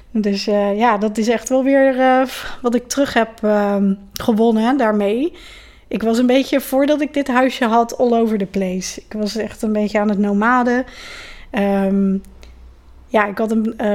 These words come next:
plek, eh, bij mijn ouders ook nog steeds waar ik kon zijn. Ik had een plekje in Hoenderloo, ik had een plekje in Amersfoort. Ik kon bij al-, alles en iedereen was ik altijd welkom.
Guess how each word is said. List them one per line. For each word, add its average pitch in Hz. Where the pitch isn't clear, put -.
plek, 220
eh, 208
bij 214
mijn 208
ouders 254
ook 226
nog 254
steeds -
waar 233
ik 240
kon 233
zijn. 226
Ik 226
had 214
een 208
plekje 214
in 240
Hoenderloo, 254
ik 247
had 262
een 233
plekje 226
in 220
Amersfoort. 226
Ik -
kon 226
bij 226
al-, 254
alles 262
en 240
iedereen 226
was 220
ik 220
altijd 214
welkom. 233